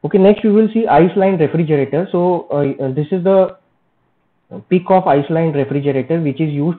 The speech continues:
for vaccine storage. Now, why this is called ice line refrigerator? Because the wall of this refrigerator, it is lined with water, and when this refrigerator is turned on, it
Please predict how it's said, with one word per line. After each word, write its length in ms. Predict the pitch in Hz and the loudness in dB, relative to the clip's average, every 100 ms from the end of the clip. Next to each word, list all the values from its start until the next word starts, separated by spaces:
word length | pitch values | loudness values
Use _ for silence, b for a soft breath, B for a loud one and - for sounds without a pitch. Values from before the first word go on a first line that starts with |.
| - | -4
for 340 | 151 214 - _ _ _ 131 | -2 -2 -6 _ _ _ -4
vaccine 440 | 123 - 160 151 - | -4 -2 -4 -4 -4
storage. 300 | 117 95 - - b b b - | -4 -4 -12 -20 b b b 0
Now, 120 | 185 | 4
why 220 | 151 190 | 6 6
this 180 | 208 208 | 4 2
is 120 | 226 - | -2 0
called 240 | 180 202 - | 2 2 2
ice 220 | 156 175 190 | 4 4 2
line 220 | 190 196 | 0 2
refrigerator? 680 | 170 147 170 165 165 135 160 | 2 0 0 2 2 2 2
Because 380 | 170 165 175 170 | 2 2 2 4
the 100 | 185 | 0
wall 420 | 156 143 156 185 | 4 4 6 4
of 240 | 180 185 | 4 2
this 140 | 170 190 - - | 0 -2 -4 -2
refrigerator, 880 | 147 135 180 170 165 143 151 190 - | -2 0 0 0 0 2 2 0 -2
it 160 | 151 190 | -6 -4
is 140 | 160 | -2
lined 360 | 139 139 175 175 | 0 0 0 0
with 160 | 196 | -2
water, 460 | 156 127 151 139 - _ _ _ _ b b 147 | 0 0 4 0 0 _ _ _ _ b b -2
and 180 | 156 | 2
when 180 | 170 190 | 4 4
this 160 | 214 214 | 4 4
refrigerator 760 | 160 - 190 196 196 190 196 | 2 4 2 2 2 2 0
is 100 | 196 - | 0 0
turned 260 | 180 190 | 0 2
on, 260 | 160 170 196 | 0 0 -2
it 180 | 170 | -4